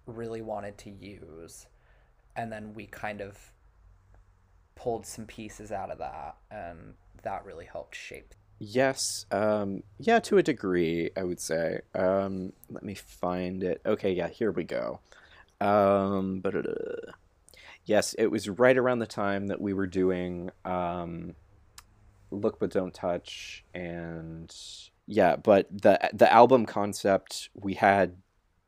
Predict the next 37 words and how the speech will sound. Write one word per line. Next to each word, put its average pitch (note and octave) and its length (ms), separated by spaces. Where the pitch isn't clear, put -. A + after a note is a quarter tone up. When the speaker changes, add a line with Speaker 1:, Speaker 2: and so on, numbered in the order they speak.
Speaker 2:
so - 440
slight G2 360
spoiler, F#2 380
there's G#2 240
an G2 80
intro E2+ 320
track E2+ 340
for E2 240
it. - 240
Um, F2 380
we G2+ 120
came A#2 240
up G2 180
with F#2+ 140
that F#2 240
concept E2+ 720
right A2 260
around G#2 180
the G2 60
same F#2+ 220
time F2+ 380
as E2+ 360
A F#2+ 120
cab E2+ 380
and E2 180
Look - 140
But - 100
Don't C#2 200
Touch. - 400
Speaker 1:
Oh, B2+ 200
yeah, B2+ 280
'cause C3+ 240
I C#3+ 100
remember C#3 480
because C3 560
the, A#2+ 260
um, G#2+ 320